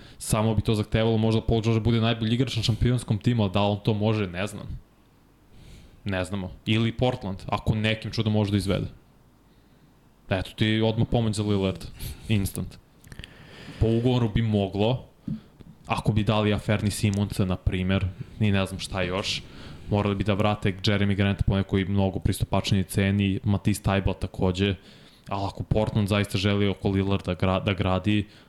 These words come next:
zovi sada Clippers i ponudi im Aferni Simonsa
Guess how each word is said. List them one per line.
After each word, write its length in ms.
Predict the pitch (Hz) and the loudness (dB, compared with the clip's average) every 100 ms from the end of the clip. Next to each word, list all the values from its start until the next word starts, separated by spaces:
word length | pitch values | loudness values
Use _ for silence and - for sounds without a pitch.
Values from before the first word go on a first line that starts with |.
| - | -2
zovi 380 | 98 98 98 107 | 2 2 2 0
sada 500 | - 92 92 101 90 - - - - - - - - _ | 0 0 2 0 0 -8 -14 -14 -20 -20 -18 -18 -18 _
Clippers 440 | - 107 - 104 - | -2 -2 -2 -4 -2
i 80 | 120 | 0
ponudi 480 | 127 120 120 123 | 2 2 2 2
im 200 | 123 92 87 _ - _ | 0 -2 -10 _ -20 _
Aferni 480 | 98 87 107 101 101 | -4 0 2 2 0
Simonsa 640 | - 104 110 107 - 104 | 0 2 2 0 0 0